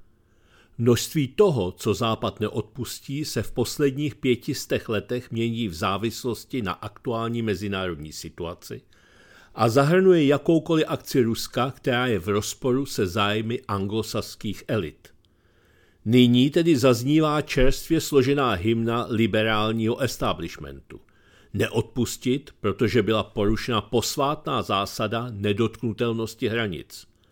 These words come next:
Neodpustit, protože byly porušeny posvátné zásady nedotknutelné pro Západ a tak dále a tak dále.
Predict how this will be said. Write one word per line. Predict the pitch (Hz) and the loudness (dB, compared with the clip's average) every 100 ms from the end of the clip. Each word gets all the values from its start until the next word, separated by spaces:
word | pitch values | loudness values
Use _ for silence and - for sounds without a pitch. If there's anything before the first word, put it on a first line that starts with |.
| _ _ _ _ _ _ - | _ _ _ _ _ _ -4
Neodpustit, | - - 117 - 113 104 - 107 123 - - _ - | -2 2 0 0 -2 -4 -2 -2 -2 -4 -20 _ -2
protože | 101 - 110 120 | -2 0 2 2
byly | 101 107 | 4 0
porušeny | 104 113 110 113 117 113 | 0 2 2 0 0 -2
posvátné | 113 117 - 147 131 139 - 151 | 0 0 0 2 0 0 -2 -2
zásady | 113 107 107 - 117 123 127 | 0 0 0 -2 0 0 0
nedotknutelné | 107 107 113 107 - 113 107 120 113 117 | 2 2 2 -2 -4 -4 -2 -2 -2 -2
pro | 107 139 | -2 -2
Západ | 104 80 - 85 - | -2 -4 -4 -8 -4
a | 214 220 | -2 0
tak | 143 104 | 0 2
dále | 117 117 120 - | 0 0 0 -2
a | 101 | -4
tak | 123 101 | -6 -4
dále. | 92 73 73 | -4 -4 -8